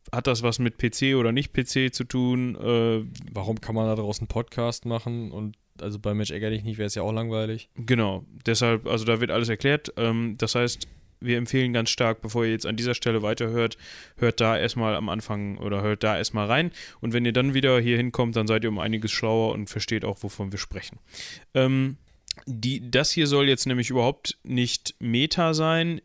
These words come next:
Speaker 1: in dem Sinne, ähm, als dass wir über D S A beziehungsweise die Pen and Paper an sich spielen, sondern wir wollen einfach nur so ein bisschen über die Lore von, ähm,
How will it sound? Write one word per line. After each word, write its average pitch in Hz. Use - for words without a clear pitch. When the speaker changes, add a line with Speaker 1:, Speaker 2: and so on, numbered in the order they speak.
Speaker 1:
in 123
dem 135
Sinne, 131
ähm, 117
als -
dass 117
wir 120
über 110
D 117
S 110
A 113
beziehungsweise 113
die 113
Pen 123
and 117
Paper 139
an 104
sich 170
spielen, 170
sondern 127
wir 123
wollen 123
einfach 135
nur 131
so 123
ein 120
bisschen 127
über 120
die 113
Lore 113
von, 113
ähm, 107